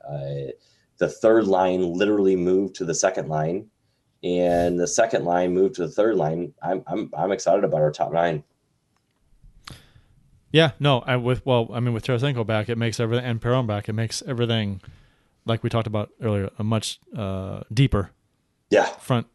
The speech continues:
Speaker 2: uh,
Speaker 1: Yeah,
Speaker 2: top
Speaker 1: will do.
Speaker 2: nine, and it's, and it's, it makes a huge difference. I mean, that, you, you take out a guy like Perron, the way he's played, and, uh, and Tarasenko, your best sniper,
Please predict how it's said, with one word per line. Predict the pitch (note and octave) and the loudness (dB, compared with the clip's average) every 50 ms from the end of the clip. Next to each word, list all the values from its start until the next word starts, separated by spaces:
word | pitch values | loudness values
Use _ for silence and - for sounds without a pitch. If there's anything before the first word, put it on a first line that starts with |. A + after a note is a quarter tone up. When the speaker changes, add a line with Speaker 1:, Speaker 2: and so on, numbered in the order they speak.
| _ - | _ -2
Speaker 2:
uh, | G2+ | 0
Speaker 1:
Yeah, | G2 | 2
Speaker 2:
top | - - B2 | 4 4 6
Speaker 1:
will | A#2 A#2 | 4 4
do. | A#2+ | 4
Speaker 2:
nine, | A#2+ A#2 A2+ A2 A#2+ | 4 2 2 0 -2
and | - B2+ B2 B2 | -2 -2 0 0
it's, | A#2 - - - | -2 -4 -6 -6
and | C3+ C3 B2 B2+ B2+ C3 B2+ | -2 -2 -2 -2 0 -2 -2
it's, | B2+ B2 - - D3+ | -2 -2 -4 -4 -4
it | C#3 C#3 C#3 | -4 -2 0
makes | C3+ C#3+ F#3 F3+ - | 0 0 0 2 2
a | D#3+ D#3 | 0 0
huge | - - - F#3 A3 - | 0 0 -2 -2 -2 -2
difference. | - C4+ - - - D#3 - | -4 -4 -4 -4 -8 -8 -6
I | A#2 | -4
mean, | B2 B2 | -2 0
that, | B2 C3 - - - - - - | 0 -2 -2 -4 -10 -20 -6 0
you, | - F3+ A3 | 2 2 4
you | F3 F3+ G#3 | 4 4 4
take | - - A3 G#3 G#3 | 4 4 2 4 6
out | G#3 G3+ F#3+ F#3 - - _ _ - - - _ - | 6 4 4 2 0 -10 _ _ -20 -20 -10 _ 0
a | C3+ | 2
guy | C#3 | 4
like | D3+ E3 E3 D#3+ | 6 4 4 4
Perron, | - D3+ C#3+ D3+ E3 | 2 2 4 4 4
the | D3+ | 4
way | C3+ C#3 | 4 4
he's | D#3 E3 - | 4 2 2
played, | - - E3+ E3+ F3 F3 F3+ F#3+ | 2 2 4 4 4 4 2 0
and, | - B2 B2 B2+ B2 B2 B2 A#2 | 0 0 0 0 0 0 0 0
uh, | A2 A2 A2 A2 - | 0 0 -2 -2 -4
and | A2 A2 A2 A2+ | -4 -6 -6 -4
Tarasenko, | - B2+ A#2 - C3+ C#3 C#3 - | -4 -4 -4 -2 -2 -4 -2 -2
your | D3 B2+ | -2 0
best | A#2+ B2+ C3+ - - | 2 0 0 0 0
sniper, | C3 C3 C#3 - D#3+ D#3+ | -2 0 0 0 0 -2